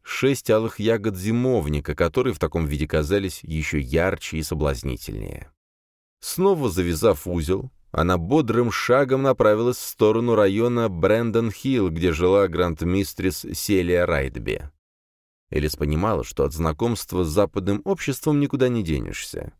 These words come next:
Она побывала на банкете, где стайками уродливых детей разрешили есть и пить со взрослыми, а затем их обильно вырвала на паркет. Она поужинала с Корнелиусом Скаттом,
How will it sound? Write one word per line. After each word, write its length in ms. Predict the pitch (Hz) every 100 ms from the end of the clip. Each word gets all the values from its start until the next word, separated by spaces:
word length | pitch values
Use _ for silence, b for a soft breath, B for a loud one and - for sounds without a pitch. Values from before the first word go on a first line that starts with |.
| _
Она 180 | 85 92
побывала 520 | 80 82 87 123 120
на 120 | 80 65
банкете, 640 | 60 64 - 87 98 87
где 220 | 80 90
стайками 480 | - 104 101 98 92
уродливых 480 | 92 95 90 92 85
детей 420 | 95 87 123 113
разрешили 600 | 101 87 101 98 127 113
есть 420 | 98 117 127 -
и 60 | 107
пить 280 | - 127 110
со 160 | 113
взрослыми, 800 | 98 80 90 104 - 123 120 120 - _ _
а 140 | - 82
затем 500 | 78 73 - 135 131
их 140 | -
обильно 560 | - 80 76 104 107 92
вырвала 460 | 67 78 71 78
на 120 | 76 73
паркет. 580 | 69 - - - - _ _ _ _ _ _
Она 240 | - 143 175
поужинала 680 | 165 160 170 156 156 147 143
с 120 | -
Корнелиусом 880 | 127 117 110 123 131 139 131 - 135
Скаттом, 760 | - - 98 85 80 - 87